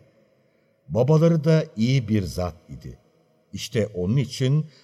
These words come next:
Rabbinden bir rahmet olmak üzere Rabbin onların erginlik çağına ermelerini,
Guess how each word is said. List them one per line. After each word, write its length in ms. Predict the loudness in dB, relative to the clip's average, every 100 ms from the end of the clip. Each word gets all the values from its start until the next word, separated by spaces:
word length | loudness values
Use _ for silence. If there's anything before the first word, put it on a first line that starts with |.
| _ -2
Rabbinden 720 | 0 2 2 2 2 2 0
bir 200 | -2 -2
rahmet 440 | -2 0 -2 0
olmak 360 | 0 0 -2 -4
üzere 460 | -2 0 2 0 -2 -14 _ _ _ -2
Rabbin 480 | -2 -2 -2 -2
onların 560 | 0 -2 0 0 0 -4 -4
erginlik 600 | -4 -2 -2 -2 -4 -4
çağına 360 | -4 -2 0 0
ermelerini, 800 | 0 2 2 2 0 0 -2